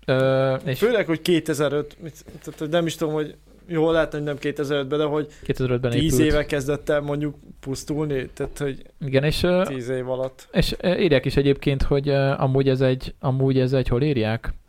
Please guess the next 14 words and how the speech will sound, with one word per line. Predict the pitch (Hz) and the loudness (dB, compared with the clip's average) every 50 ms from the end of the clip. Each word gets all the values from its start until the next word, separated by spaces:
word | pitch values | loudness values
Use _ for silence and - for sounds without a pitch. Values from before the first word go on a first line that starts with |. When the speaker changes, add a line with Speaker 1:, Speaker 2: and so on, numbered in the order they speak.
| - - - - _ _ - | -20 -20 -20 -20 _ _ -8
Speaker 1:
Hogy | - 127 120 | -4 -2 0
ez | 117 113 117 | 0 0 0
egy, | 117 107 107 107 107 107 107 127 - - - - | -2 -2 -2 -2 -4 -6 -8 -12 -16 -20 -20 -16
a | - 127 | -16 -10
Kastélyparkban | - 147 131 - - 123 117 - - 127 120 123 131 123 127 123 120 | -6 -6 -6 -6 -6 -8 -8 -6 -2 -2 -2 -2 -2 -2 -2 -2 -2
egy | 117 117 | -2 -2
ilyen | 117 120 | -4 -4
fontos | - - 139 113 - 110 - - | -4 -6 -6 -6 -6 -8 -10 -10
útvonal | 123 110 107 - - 113 107 104 104 104 | -10 -10 -10 -12 -10 -10 -8 -6 -6 -6
volt, | 104 113 127 135 - | -6 -4 -4 -4 -4
vagy | - 110 | -6 -8
tudja | - - 120 120 110 | -8 -6 -6 -4 -4
a | 104 | -4
tököm. | - - 123 - 170 170 | -2 -4 -2 -2 -2 -2